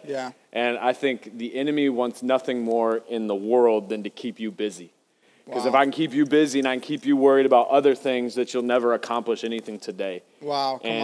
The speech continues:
Speaker 1: on.
Speaker 2: and I think, and that, that even goes to marriages and especially kids. I think, I think if, if, and, and this is why we see what we see now, is you've got both parents working full-time jobs.
Speaker 1: Wow, come
Speaker 2: You've
Speaker 1: on.
Speaker 2: got the school systems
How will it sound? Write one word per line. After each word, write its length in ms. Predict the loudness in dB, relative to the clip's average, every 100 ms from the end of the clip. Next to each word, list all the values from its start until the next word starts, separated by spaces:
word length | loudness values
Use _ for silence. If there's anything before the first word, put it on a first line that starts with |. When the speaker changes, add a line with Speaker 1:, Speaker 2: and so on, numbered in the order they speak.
| -4
Speaker 1:
on. 60 | -8
Speaker 2:
and 160 | -6 -4
I 80 |
think, 400 | -4 -4 -6 -8 -12
and 140 | -6
that, 240 | -4 -4 -2
that 140 | 0
even 220 | 2 0
goes 260 | 0 -2 -2
to 80 | -8
marriages 840 | 0 2 2 2 -2 -2 -8 -16 -12
and 360 | -8 -8 -8 -14
especially 560 | -8 -2 -2 -2 -4
kids. 500 | -4 -2 -4 -4 -16 -6
I 120 | -6
think, 320 | -4 -6 -6 -16 _ _ _
I 80 | -8
think 180 | -4 -2
if, 180 | -2 -6 _
if, 260 | -8 -8 -16 _ -20 -14
and, 160 | -12 -10
and 180 | -6 -4
this 160 | -4
is 80 | 0
why 160 | 4 4
we 160 | 4
see 300 | -2 0 2
what 160 | 4 2
we 80 | -2
see 240 | -4 -6
now, 500 | -4 -2 2 2 2
is 220 | 0 -6 -8
you've 140 | 0
got 280 | 2 2 2
both 280 | 4 4 0
parents 360 | -4 -4 -4
working 360 | -2 -2 -2 -8
full-time 480 | -4 -4 -4 -10 -4
jobs. 320 | -4 -4 -8
Speaker 1:
Wow, 320 | -8 -6 -6
come 100 | -6
Speaker 2:
You've 100 | -2
Speaker 1:
on. 60 | 2
Speaker 2:
got 260 | 2 2 -4
the 60 |
school 300 | -10 -2 0
systems 640 | 0 -2 -4 -4 -6 -8 -14